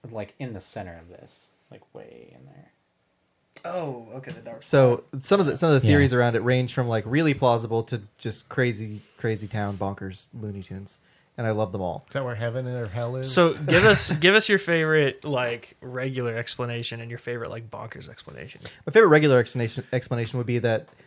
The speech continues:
Speaker 3: so there were some, there's some really big stars around the edge, um, and a lot of galaxies and stuff like that. And they said that basically, like, just how sometimes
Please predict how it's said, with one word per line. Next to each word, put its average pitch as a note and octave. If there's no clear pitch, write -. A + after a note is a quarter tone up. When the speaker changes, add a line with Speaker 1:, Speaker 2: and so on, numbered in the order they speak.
Speaker 3:
so C3+
there C#3
were C#3
some, B2+
there's D3+
some D3
really C3+
big B2
stars A2+
around A2+
the G#2
edge, A#2+
um, A2+
and A2+
a B2
lot A#2+
of G2+
galaxies A2
and G#2
stuff -
like G#2+
that. A2
And A#2+
they A#2+
said B2+
that A#2+
basically, C#3
like, A2+
just -
how C#3
sometimes C3